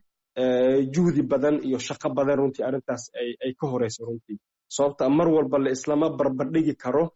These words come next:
ee, maamul goboleed doorasho u qabtay iyo mid federaal runtii. Sababtoo ah scope-ka ama, ama, ama, ama, ama, ama waxa waaye cadadka aan ka hadlayno, juqraafi ahaan, dhul ahaan, dad ahaan, ee,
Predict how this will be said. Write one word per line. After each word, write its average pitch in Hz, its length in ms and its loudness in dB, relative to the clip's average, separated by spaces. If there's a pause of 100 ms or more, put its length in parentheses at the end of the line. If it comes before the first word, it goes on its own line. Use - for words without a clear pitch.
(260)
ee, 131 340 0
maamul 135 400 4
goboleed 139 400 2
doorasho 131 380 0
u 139 100 -6
qabtay - 400 -2 (160)
iyo 151 180 2
mid 170 180 4 (120)
federaal 131 640 -2
runtii. 123 320 -6
Sababtoo 139 440 -6
ah 151 160 -4 (420)
scope-ka 196 600 -2
ama, 131 300 -2
ama, 123 260 -6
ama, 120 220 -8
ama, 117 260 -12
ama, 117 240 -16
ama - 220 -14
waxa 139 240 -6
waaye 123 200 0
cadadka 156 440 -6
aan 143 200 -8
ka - 120 -12
hadlayno, 143 520 2 (340)
juqraafi 139 460 0
ahaan, 147 260 -2
dhul 151 200 0
ahaan, 143 360 -2
dad 139 240 -6
ahaan, 147 320 -2 (320)
ee, 120 440 -4